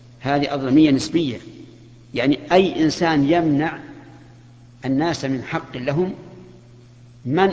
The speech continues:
أظلم ممن منع حقهم في المساجد. يعني مثلًا قد تمنع هذا الرجل أن يدخل المدرسة،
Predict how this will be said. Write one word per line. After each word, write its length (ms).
أظلم 440
ممن 520
منع 280
حقهم 420
في 60
المساجد. 340
يعني 200
مثلًا 240
قد 260
تمنع 380
هذا 140
الرجل 360
أن 140
يدخل 220
المدرسة، 440